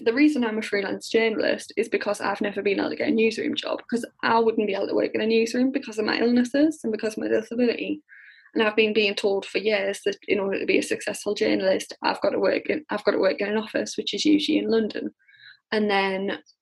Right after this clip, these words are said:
it was a massive kick in the teeth to see everybody boasting about how great their newsrooms were, that they were,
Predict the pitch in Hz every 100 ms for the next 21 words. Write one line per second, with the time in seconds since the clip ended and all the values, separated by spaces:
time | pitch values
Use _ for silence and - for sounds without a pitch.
0 | _ _ _ _ - 151 104 98 101 196
1 | - - 190 - - - 196 247 220 208
2 | - - 208 - 190 - 214 196 196 190
3 | 190 - 220 220 214 - - 208 202 -
4 | 233 240 254 269 302 262 262 285 254 254
5 | 233 226 220 202 196 - 214 208